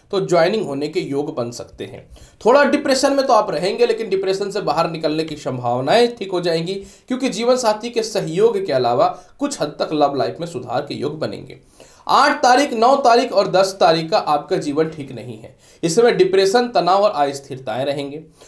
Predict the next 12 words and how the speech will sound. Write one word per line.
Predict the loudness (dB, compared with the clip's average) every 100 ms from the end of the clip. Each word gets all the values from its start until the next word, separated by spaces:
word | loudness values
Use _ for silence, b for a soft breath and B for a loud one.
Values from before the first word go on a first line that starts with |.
| b -2
किसी | -2 2
कारण | 4 4 4
से | 0
खानदानी | -2 -2 0 -2 -2
विवाद | 0 2 2
बहुत | 0 -4 -2
ज़्यादा | 0 0 -2
प्रॉपर्टी | -4 -6 -6 -4
का | -4
बढ़ | -4 -6
सकता | -6 -8 -2 0
है, | 0 -6